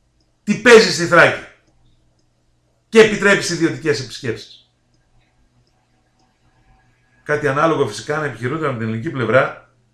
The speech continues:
<laughs> Όχι μόνο πόρτα θα τρώγαν, θα τρώγανε. Λοιπόν, υποδεχόμαστε και εμείς, υποδεχόμαστε και εμείς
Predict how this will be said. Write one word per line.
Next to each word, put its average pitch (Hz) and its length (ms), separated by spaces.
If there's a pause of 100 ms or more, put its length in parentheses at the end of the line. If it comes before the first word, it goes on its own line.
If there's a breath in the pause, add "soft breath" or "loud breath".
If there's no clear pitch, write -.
(140)
<laughs> - 960
Όχι 151 220
μόνο 180 220
πόρτα 147 320
θα 117 160
τρώγαν, 107 400 (420)
θα - 100
τρώγανε. 190 720 (1900)
Λοιπόν, 139 360 (720)
υποδεχόμαστε 156 760
και 151 260
εμείς, 196 680 (840)
υποδεχόμαστε 151 1000
και 147 320
εμείς 165 680